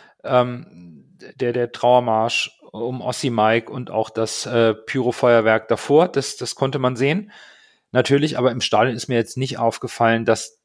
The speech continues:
die, mh, zweitausend mehr erlaubten Zuschauer jetzt reine Ultragruppierung waren. Das, das ist, ist mir nicht aufgefallen.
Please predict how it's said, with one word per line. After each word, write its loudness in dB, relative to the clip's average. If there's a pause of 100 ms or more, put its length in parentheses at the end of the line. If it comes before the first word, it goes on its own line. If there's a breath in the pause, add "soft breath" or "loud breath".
(140)
die, -4 (600 soft breath)
mh, -4 (140)
zweitausend 2
mehr 0
erlaubten 0
Zuschauer 0
jetzt -2
reine 0 (300 loud breath)
Ultragruppierung -2
waren. 4
Das, -6
das -8 (400)
ist, -4
ist -6
mir 0
nicht -4
aufgefallen. 2